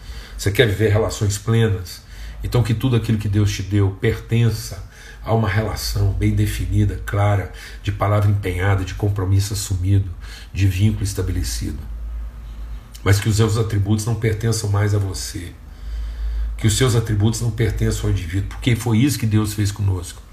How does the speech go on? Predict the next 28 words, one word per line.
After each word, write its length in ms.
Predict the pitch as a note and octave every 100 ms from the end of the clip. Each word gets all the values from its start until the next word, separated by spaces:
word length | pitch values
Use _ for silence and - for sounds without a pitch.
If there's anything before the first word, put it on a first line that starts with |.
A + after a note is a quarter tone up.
| - - - - - -
Contato 640 | C3+ G#2 - D3+ C#3+ -
com 180 | B2+ B2
anjo 200 | B2+ G#2+
e 40 |
demônio, 420 | G#2+ F#2+ G#2+ B2
Deus 180 | G#2+ A#2
já 120 | C3+
tinha. 460 | A2 - G#2 G2+ G2 - - - - - - - -
Conexão 560 | B2 B2 B2+ - C3+
com 180 | A2 B2+
uns 140 | B2 G#2
e 60 |
outros, 320 | G#2 C3+ -
Deus 280 | A2 A#2+ A2 - - -
tinha 260 | - B2+
e 60 | C3+
continua 400 | C#3 B2+ - A#2
tendo. 340 | - G#2+ G#2 G2+ - - - -
Mas 160 | G2 G2
conosco, 560 | G#2 G2 A2+ G2+ -
ele 80 | G2
estabeleceu 540 | - G#2+ G2+ F#2+ -
um 80 | G#2+
vínculo, 480 | G2+ F2 G2 G2 G2+
uma 80 | F#2
aliança, 580 | G2+ F#2+ F2 D#2+ - -
um 100 | A2
pacto. 540 | G#2+ G2+ D2 C#2+ -